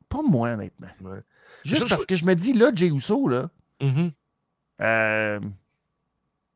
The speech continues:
Speaker 1: il, il arrive quoi avec Jey Uso, très
Speaker 2: Ben là, il
Speaker 1: honnêtement,
Speaker 2: est dans
Speaker 1: avant
Speaker 2: le
Speaker 1: que la
Speaker 2: tournoi King of
Speaker 1: Bloodline
Speaker 2: the Ring, là, il va peut-être
Speaker 1: Ouais,
Speaker 2: se rendre
Speaker 1: mais
Speaker 2: assez loin là-dedans.
Speaker 1: Ben non, il perd le prochain, je te dis, je te
Speaker 2: Il
Speaker 1: confirme.
Speaker 2: contre qui le prochain ? Remonte la braquette.
Speaker 1: Dragunov.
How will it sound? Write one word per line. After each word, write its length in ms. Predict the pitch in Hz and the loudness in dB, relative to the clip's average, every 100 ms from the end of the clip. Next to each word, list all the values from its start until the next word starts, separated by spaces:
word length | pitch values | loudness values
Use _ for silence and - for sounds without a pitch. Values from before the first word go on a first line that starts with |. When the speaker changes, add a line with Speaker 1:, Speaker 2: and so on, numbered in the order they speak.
| _ - | _ -10
Speaker 1:
il, 80 | 107 104 104 | -6 -4 -4
il 80 | |
arrive 280 | 101 127 127 | -6 -6 -10
quoi 180 | - 269 | -10 -8
avec 220 | 170 95 | -8 -10
Jey 80 | 95 | -12
Uso, 240 | 101 - 165 - | -12 -10 -12 -8
très 200 | - 120 | -6 0
Speaker 2:
Ben 80 | 131 | 2
là, 80 | 160 | 4
il 60 | 175 | 4
Speaker 1:
honnêtement, 40 | |
Speaker 2:
est 40 | 139 | 6
dans 80 | 135 | 6
Speaker 1:
avant 120 | - | 6
Speaker 2:
le 40 | |
Speaker 1:
que 60 | 139 | 4
la 60 | 143 | 6
Speaker 2:
tournoi 200 | 165 120 | 6 6
King 140 | 147 | 6
of 100 | 139 | 6
Speaker 1:
Bloodline 200 | 131 123 | 6 4
Speaker 2:
the 20 | 123 | 4
Ring, 320 | 131 180 165 | 2 0 -2
là, 80 | 170 | 0
il 60 | |
va 120 | 131 117 | 2 4
peut-être 140 | 143 | 6
Speaker 1:
Ouais, 60 | 147 | 6
Speaker 2:
se 40 | |
rendre 120 | 131 | 4
Speaker 1:
mais 60 | 131 | 4
Speaker 2:
assez 180 | - 120 | 2 -2
loin 200 | 123 139 | 2 4
là-dedans. 580 | 127 113 117 131 143 143 _ _ - | 4 2 -2 -2 -4 -6 _ _ -10
Speaker 1:
Ben 160 | 110 | -4
non, 200 | 117 185 | -2 -2
il 100 | 117 | 0
perd 240 | 147 151 110 | 2 4 2
le 60 | |
prochain, 320 | 101 98 110 101 | -4 -8 -6 -8
je 80 | |
te 80 | - | -10
dis, 240 | 92 80 - | -14 -12 -8
je 60 | |
te 60 | 110 | -8
Speaker 2:
Il 80 | - | -6
Speaker 1:
confirme. 380 | 117 110 131 104 | -6 -2 -2 2
Speaker 2:
contre 180 | 135 127 | 2 2
qui 80 | |
le 60 | 151 | 0
prochain ? 380 | 123 120 139 135 - | 2 4 4 0 -6
Remonte 280 | 107 123 120 | -2 2 6
la 80 | 120 | 6
braquette. 220 | 113 110 | 6 2
Speaker 1:
Dragunov. 180 | 110 | 0